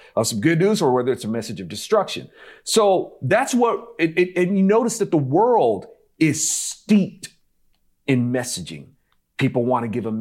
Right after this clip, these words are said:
message, right? And, and there, you can either use that message to destroy, or you could be, or you could be constructive with their message. Our vocation, if you will, is to find different media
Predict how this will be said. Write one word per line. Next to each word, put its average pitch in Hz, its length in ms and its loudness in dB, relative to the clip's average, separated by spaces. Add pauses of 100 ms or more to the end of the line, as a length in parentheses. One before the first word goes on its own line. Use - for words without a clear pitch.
message, - 300 -12 (240)
right? 143 360 2 (180)
And, 151 260 0
and 165 120 0 (240)
there, 170 100 2
you 165 220 2
can 165 160 -2
either 147 180 4
use 139 320 2
that 123 140 -2
message 135 600 -4
to 113 260 0
destroy, 165 560 0
or - 180 2
you 151 140 -2
could 127 160 -6
be, 143 180 2
or 147 140 0
you 151 100 -4
could 143 140 -6
be 139 80 -6
constructive 131 580 -6
with 113 100 -6
their 127 100 -4 (120)
message. - 260 -6 (640)
Our 202 680 4 (260)
vocation, 208 720 2
if 117 160 -4
you 107 100 -2
will, 107 340 -2 (220)
is 180 380 2 (100)
to 151 360 4
find 147 520 0
different 143 480 -2
media 120 540 0